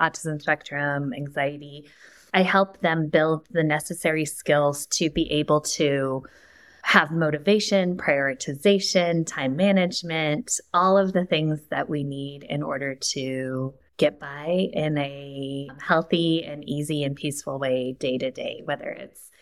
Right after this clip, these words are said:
in our homes or in our workplaces or in our relationships. When we're in executive dysfunction, oftentimes our environments are also in dysfunction,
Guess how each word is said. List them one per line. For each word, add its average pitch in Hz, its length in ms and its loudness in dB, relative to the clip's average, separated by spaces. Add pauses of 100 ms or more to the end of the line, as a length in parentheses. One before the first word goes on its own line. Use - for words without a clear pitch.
(200)
in 156 140 -6
our 139 100 4
homes 208 480 2
or - 160 2
in 147 100 -2
our 139 140 0
workplaces 147 800 -2
or 123 100 -6
in 120 180 -8
our - 160 -10
relationships. - 1000 -8 (240)
When 202 240 8
we're 233 180 6
in 226 120 4
executive 175 520 4
dysfunction, 185 800 2
oftentimes 165 640 0
our 160 120 4
environments 156 720 2
are 147 160 0
also 151 340 2
in 156 160 2
dysfunction, 151 880 -2